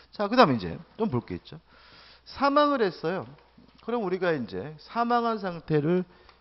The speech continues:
시체라 그러나요? 시신이라 그러죠. 시신은 그럼 뭘까요? 시신은 뭐예요?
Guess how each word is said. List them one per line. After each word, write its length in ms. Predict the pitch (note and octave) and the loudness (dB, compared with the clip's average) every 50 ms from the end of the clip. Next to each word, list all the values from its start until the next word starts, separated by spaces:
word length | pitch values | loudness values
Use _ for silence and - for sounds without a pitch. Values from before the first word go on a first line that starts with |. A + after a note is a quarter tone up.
| _ | _
시체라 720 | - - - - - - - - - A#3+ A#3 G#3+ G#3+ G3+ | -14 -10 -10 -8 -8 -8 -6 -2 2 2 4 4 4 2
그러나요? 460 | E3+ D#3+ C#3+ C3 A2+ A2+ A#2+ D#3+ F#3+ F#3 - - - _ _ _ _ _ - | 2 0 -2 -2 -2 -2 -2 -2 -4 -8 -12 -20 -20 _ _ _ _ _ -14
시신이라 760 | - - - - - A#3+ A3+ - A#3+ A3 G#3 F3+ D#3+ C#3 B2 | -8 -6 -4 0 0 0 2 2 4 4 4 4 2 2 0
그러죠. 240 | G#2+ G#2+ A2+ - D#3+ - - _ _ _ _ _ _ _ _ _ _ - _ _ _ _ _ _ _ _ _ - - | 0 -2 -2 -6 -8 -8 -10 _ _ _ _ _ _ _ _ _ _ -20 _ _ _ _ _ _ _ _ _ -20 -20
시신은 760 | - - - - - A#3+ C4 B3+ - - B3+ A#3+ A#3+ A#3 A3+ | -16 -12 -10 -8 -6 -6 -6 -4 -4 -2 -2 0 0 -2 -2
그럼 260 | F#3+ F#3 F#3+ F3+ C#3 | -2 -2 -4 -4 -4
뭘까요? 440 | G#2+ - E2+ D#2+ - - - - - - D#2+ - - - _ _ - _ _ _ _ _ _ _ _ _ - _ - - - - - - - - - - - - _ _ _ _ _ _ _ _ - - - - _ - - - - - - - - - - - - - - - - - - - - - - - - - - - - _ _ _ _ _ _ | -2 0 0 0 -2 -4 -6 -6 -6 -8 -10 -14 -18 -20 _ _ -20 _ _ _ _ _ _ _ _ _ -20 _ -20 -20 -20 -20 -18 -16 -16 -14 -14 -16 -16 -20 _ _ _ _ _ _ _ _ -20 -20 -20 -20 _ -20 -20 -20 -20 -20 -20 -18 -16 -14 -12 -12 -12 -12 -14 -14 -14 -14 -16 -16 -16 -18 -18 -18 -18 -18 -20 -20 -20 _ _ _ _ _ _
시신은 580 | - - - C4 B3+ G#3+ C4+ B3 A#3+ G3+ A#2+ | -18 -12 -10 -10 -8 -8 -8 -8 -8 -8 -10
뭐예요? 200 | E2+ D2 C#2 - | -12 -14 -16 -16